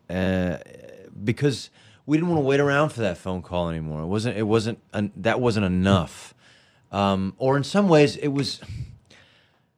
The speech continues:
We, we kinda didn't, didn't think about it either, in the sense that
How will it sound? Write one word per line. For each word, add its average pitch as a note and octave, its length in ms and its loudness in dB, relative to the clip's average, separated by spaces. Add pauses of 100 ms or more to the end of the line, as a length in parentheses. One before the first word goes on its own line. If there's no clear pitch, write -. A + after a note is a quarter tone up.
(200)
We, F#3 240 4
we E3+ 220 0
kinda G3+ 280 -2
didn't, E3 640 0
didn't A#3 260 2
think - 280 0
about C3+ 260 -2
it C3+ 100 0
either, D#3+ 400 2 (1500)
in D3+ 100 4
the D#3+ 60 6
sense E3 360 2
that C#3 320 4